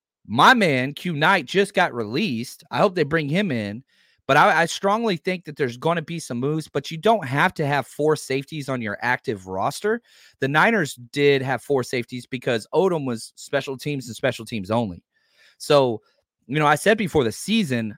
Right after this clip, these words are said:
I don't think Odom is really a long-term play at safety.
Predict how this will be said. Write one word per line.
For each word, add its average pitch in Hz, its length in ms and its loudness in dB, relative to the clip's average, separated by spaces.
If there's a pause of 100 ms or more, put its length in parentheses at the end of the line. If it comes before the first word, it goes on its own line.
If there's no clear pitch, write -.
(160)
I 175 180 6
don't 202 180 2
think 151 280 -6
Odom 156 380 2
is 123 640 0
really 147 440 0
a 120 60 2
long-term 143 540 -2
play 135 280 0
at 113 120 -8
safety. 190 580 -8